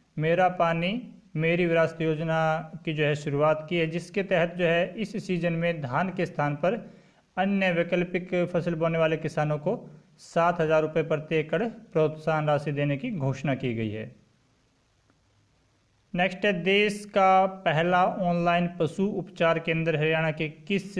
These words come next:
शहर में शुरू किया गया है? तो दोस्तों, ये शुरू किया गया है नारनौल में, ऑप्शन बी इसका आंसर है।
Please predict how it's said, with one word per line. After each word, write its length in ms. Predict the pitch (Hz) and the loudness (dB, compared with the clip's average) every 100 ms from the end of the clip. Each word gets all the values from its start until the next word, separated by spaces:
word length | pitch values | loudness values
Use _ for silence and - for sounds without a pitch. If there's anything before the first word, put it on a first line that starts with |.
| 170 | -2
शहर 360 | - 151 156 160 | 0 2 2 2
में 440 | 160 160 160 160 | 0 0 -2 -4
शुरू 280 | 139 156 151 | -6 -4 -4
किया 200 | 147 165 | -2 0
गया 200 | 160 165 | 2 2
है? 120 | 165 - - - - _ _ - | 0 -2 -10 -20 -20 _ _ -8
तो 80 | |
दोस्तों, 340 | 165 180 180 190 | -2 -2 0 0
ये 160 | 185 185 | 2 0
शुरू 220 | 190 175 | 0 -2
किया 180 | 185 180 | 0 2
गया 200 | 180 165 | 2 4
है 260 | 175 190 | 2 0
नारनौल 580 | 147 143 151 151 165 170 | -2 2 2 2 2 2
में, 220 | 170 269 - 147 | 0 -2 -4 -10
ऑप्शन 320 | 123 - 147 | -10 -6 -4
बी 120 | 139 | -2
इसका 260 | 143 - 160 | -4 -2 -2
आंसर 260 | 156 170 | 0 0
है। 100 | 160 | 0